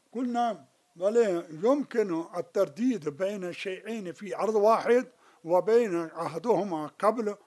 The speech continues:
والآخر بعد، كل ذلك ممكن. المهم إشكال سيدنا الأعظم العلمي على صاحب الحدائق. أشكال سيدنا الأعظم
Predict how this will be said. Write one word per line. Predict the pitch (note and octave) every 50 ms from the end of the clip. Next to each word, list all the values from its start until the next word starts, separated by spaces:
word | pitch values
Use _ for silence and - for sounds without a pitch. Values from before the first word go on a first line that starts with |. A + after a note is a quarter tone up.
| _ -
والآخر | E3 F3 G3 G3+ F#3+ G3+ G3 - - A#3 G#3 F#3
بعد، | E3 D3+ F3 A#3+ A#3 A3 G#3+ G3+ G#3+ G3+ - _ _ _ _ -
كل | - G#3+ A#3 A3 G#3 F#3+
ذلك | G3+ G#3+ G3+ G3 G#3 G#3+ G#3+ - A#3 A3 F#3 F3+ F3+ _ _ _ _ -
ممكن. | E3+ D#3+ D3 B2+ - - C3+ A2 _ _ _ _ _ _ _ _ _ _ _ _ -
المهم | F#3+ F#3+ G3+ G3 F#3+ F#3+ E3+ - G#3+ C#4+ E4+ D#4+ C4 A3 A3+ A3+ F3 _ _ _ _ _ - -
إشكال | F#3+ - - - - C#4 D#4 D#4+ D#4 C#4 A3+ G3
سيدنا | - - B3+ C#4 C4+ G#3 A3+ A3
الأعظم | G#3 G#3 G#3+ A3 A#3+ A#3+ G3 G3+ G#3+ G3+ F#3 - E3+
العلمي | G3+ G3 F3+ E3+ F3 G#3+ A#3 A3+ A3 A#3+ B3 G#3+ E3+ B3 - _ _ _ _ _ -
على | G#3 G3+ G3 G3+ F#3+ F3
صاحب | - - G#3 F#3+ E3 F3+ F#3+
الحدائق. | G3 F3 - B2+ C#3+ D#3 D#3+ D3+ D3+ C#3+ B2+ - - _ _ _ _ _ _ _ _ _ _ _ _ -
أشكال | A3+ A3 - - - C#4+ D4 C#4+ C#4 B3+
سيدنا | - - B3+ C4 A#3+ G3+ A3+ A#3
الأعظم | A3+ A3+ A#3 A3+ A3+ G#3+ A#3 A3 G3 E3+ D3+ E3